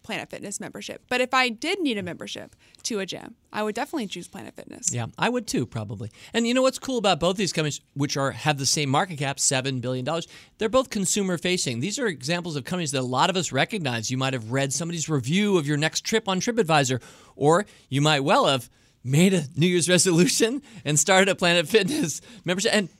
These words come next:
Speaker 2: you know, it's March. Maybe you're even still going. I don't know. But so, uh, some of our favorite stocks here at The Fool are companies with known brands. And I like to find those companies. We tend to hold those stocks for long periods of time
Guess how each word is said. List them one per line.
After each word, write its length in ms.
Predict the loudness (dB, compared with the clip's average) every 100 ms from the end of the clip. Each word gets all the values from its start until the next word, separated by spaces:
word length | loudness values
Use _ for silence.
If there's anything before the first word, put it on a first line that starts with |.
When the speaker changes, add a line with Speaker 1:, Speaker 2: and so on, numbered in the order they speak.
| -2
Speaker 2:
you 100 | 0
know, 160 | 0 -2
it's 160 | -4 2
March. 300 | 2 2 4
Maybe 240 | 4 4
you're 140 | 0
even 200 | 0 0
still 300 | 0 6 6
going. 380 | 6 4 4 2
I 100 | 0
don't 100 | 2
know. 100 | 0
But 200 | 0 -4
so, 240 | -2 -2 -4 -14 -16 -6
uh, 180 | -6 -4
some 200 | 0 2
of 120 | 4
our 100 | 4
favorite 380 | 4 2 0 -2
stocks 380 | 0 0 0 -2
here 120 | -2
at 80 | -2
The 60 | -6
Fool 500 | -6 -2 0 -2 -6 -10
are 60 | -8
companies 320 | -4 -4 -2
with 140 | -2 0
known 420 | 0 2 0 -2
brands. 580 | -2 -2 -2 -6 -6 -4
And 80 |
I 120 | -2 0
like 320 | 2 0 0
to 80 | -6
find 280 | -4 -2
those 160 | -2 -2
companies. 280 | -4 -4 -6
We 60 |
tend 200 | -4 -4
to 60 | -4
hold 260 | -2 -2 0
those 200 | 0 2
stocks 260 | 0 -2
for 120 | -4
long 220 | -4 -4 -4
periods 220 | -4 -6
of 80 | -4
time 240 | -4